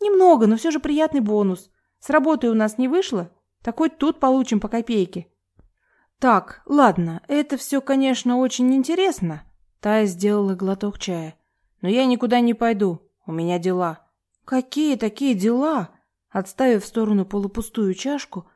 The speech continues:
недоверчиво заглянула ей в глаза Соня. Занятий нет, выходные. Домой ты не поедешь. Тая повертела в руках чашку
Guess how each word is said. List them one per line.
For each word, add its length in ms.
недоверчиво 760
заглянула 540
ей 200
в 60
глаза 360
Соня. 400
Занятий 580
нет, 280
выходные. 640
Домой 420
ты 140
не 100
поедешь. 640
Тая 280
повертела 600
в 80
руках 340
чашку 500